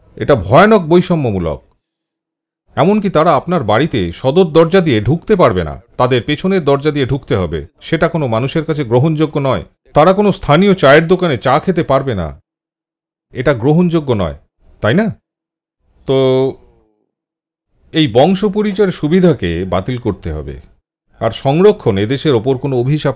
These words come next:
নয়। আমরা একটা সময়সীমা বেঁধে দিতে পারি, দুই প্রজন্মে তারা যদি এ থেকে বেরিয়ে আসতে পারে। যারা বেরিয়ে এলো, তাদের স্বেচ্ছায় এর বাইরে চলে যাওয়া উচিত।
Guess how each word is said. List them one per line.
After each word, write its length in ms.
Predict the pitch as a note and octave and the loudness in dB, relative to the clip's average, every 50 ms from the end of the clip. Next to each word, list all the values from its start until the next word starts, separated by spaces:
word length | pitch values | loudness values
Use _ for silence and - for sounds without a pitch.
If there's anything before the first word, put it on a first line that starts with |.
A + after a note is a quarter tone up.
| - F#2+ | -4 -4
নয়। 200 | E2+ C#2+ B1 B1+ - _ _ _ _ _ _ _ _ _ _ _ _ _ _ _ _ _ | -6 -6 -6 -12 -18 _ _ _ _ _ _ _ _ _ _ _ _ _ _ _ _ _
আমরা 220 | - C3 D#3+ G3 G#3+ | -2 0 2 2 2
একটা 140 | G#3+ A3 F#3 | 2 0 -2
সময়সীমা 640 | - - C3 C3+ D#3+ F#3+ G3 F#3 - G3 F#3+ D#3+ B2+ | -2 -2 -2 0 2 0 0 0 -2 -2 -2 -2 -2
বেঁধে 260 | G#2+ A2 A2+ C#3+ D#3 | -2 -2 0 0 0
দিতে 200 | D3+ D3+ C#3+ C3 | 0 0 -2 -2
পারি, 300 | F#2 F#2 E2+ D#2 F2+ C3 - _ _ _ _ _ _ - | -2 -2 -4 -4 -6 -10 -12 _ _ _ _ _ _ -6
দুই 200 | F#2+ A#2+ C3+ D3 | -2 0 0 0
প্রজন্মে 440 | C#3+ - B2+ A#2+ C#3 C#3 C3 C3 A#2+ | 0 0 0 0 2 0 0 -2 -2
তারা 240 | - A2 G#2+ A2+ A#2 | 0 2 2 2 2
যদি 360 | A#2+ B2 A#2 A#2 A2 G#2+ G#2 | 2 0 -2 -2 -2 -2 -2
এ 40 | G2 | -2
থেকে 300 | - C3 B2 - A2+ F#2 | -4 -6 -4 -4 -4 -2
বেরিয়ে 320 | E2 F#2+ G2+ A#2+ C#3 C#3+ | 0 -2 0 0 0 0
আসতে 240 | B2 A#2+ - - G2 | 0 0 -2 -6 -4
পারে। 300 | F2 F2 D#2+ D#2+ F#2 C#3 - _ _ _ _ _ _ _ _ _ _ _ _ _ _ _ _ _ _ _ _ _ - | -2 -2 -2 -2 -4 -8 -10 _ _ _ _ _ _ _ _ _ _ _ _ _ _ _ _ _ _ _ _ _ -4
যারা 220 | G#2+ C3 C#3+ D#3+ | 0 2 2 2
বেরিয়ে 360 | D3+ B2 C3 D3 F3 F#3+ F3 C#3+ | 2 2 2 2 4 4 4 4
এলো, 260 | A2 F#2+ F#2+ - - _ _ _ _ _ _ _ _ _ _ _ _ _ _ - - - | 4 2 -2 -4 -6 _ _ _ _ _ _ _ _ _ _ _ _ _ _ -20 -14 -2
তাদের 200 | - C#3 D#3 F#3 | 0 2 2 2
স্বেচ্ছায় 440 | F3+ - - G3+ G3+ - - G#3 G#3 | 0 2 0 -2 0 0 0 0 2
এর 80 | G3+ F3 | 2 2
বাইরে 280 | D#3 D#3 D#3+ E3+ E3 | 4 4 4 4 2
চলে 220 | D#3 D#3+ D#3 D#3 D3 | 0 0 -2 0 0
যাওয়া 220 | D3 D3 C#3 A2+ | 2 0 0 0
উচিত। 240 | F#2+ F2 - G2+ - | -2 -4 -8 -14 -14